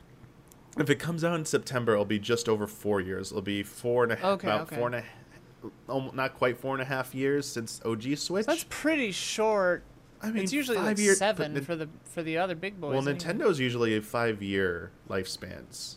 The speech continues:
Speaker 2: Mm, okay.
Speaker 1: Uh, that hasn't always been the case. Uh, Wii U was shorter,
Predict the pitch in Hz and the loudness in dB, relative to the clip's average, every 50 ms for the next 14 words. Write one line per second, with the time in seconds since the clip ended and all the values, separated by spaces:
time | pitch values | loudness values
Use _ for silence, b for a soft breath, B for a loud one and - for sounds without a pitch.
0 | - - 202 214 208 190 165 - - 185 - 117 117 113 110 113 120 127 147 147 | -10 -8 -6 -6 -6 -6 -6 -8 -6 0 4 6 6 6 8 8 8 8 8 6
1 | 143 147 117 135 135 135 120 123 113 110 - 113 104 - 110 107 104 101 107 110 | 4 2 2 4 2 2 2 2 -2 0 0 0 0 2 2 2 2 2 2 0
2 | 110 113 117 131 143 147 151 147 - - 110 104 98 95 98 110 147 160 | 0 0 0 0 0 0 0 -2 0 0 2 2 2 2 0 -4 -4 -6